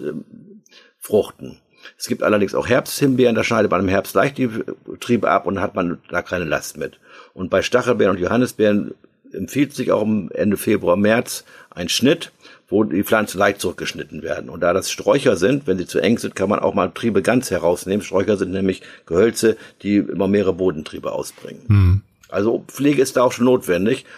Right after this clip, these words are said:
Speaker 1: Und da gerade Stachelbeeren stachelig sind und keiner so richtig gerne beigeht, empfiehlt sich da die große Astschere. Dann kann man, kann man die auch schneiden, ohne dass man, äh, an den Händen Verletzungen hat.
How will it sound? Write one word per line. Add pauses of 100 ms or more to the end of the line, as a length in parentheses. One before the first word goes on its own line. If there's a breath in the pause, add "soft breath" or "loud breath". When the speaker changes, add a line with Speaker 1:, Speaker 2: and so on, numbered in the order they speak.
(140 loud breath)
Speaker 1:
Und
da
gerade
Stachelbeeren
stachelig
sind
und
keiner
so
richtig
gerne
beigeht, (160 loud breath)
empfiehlt
sich
da
die
große
Astschere. (240 loud breath)
Dann
kann
man,
kann
man
die
auch
schneiden,
ohne
dass
man,
äh, (240 loud breath)
an
den
Händen
Verletzungen
hat.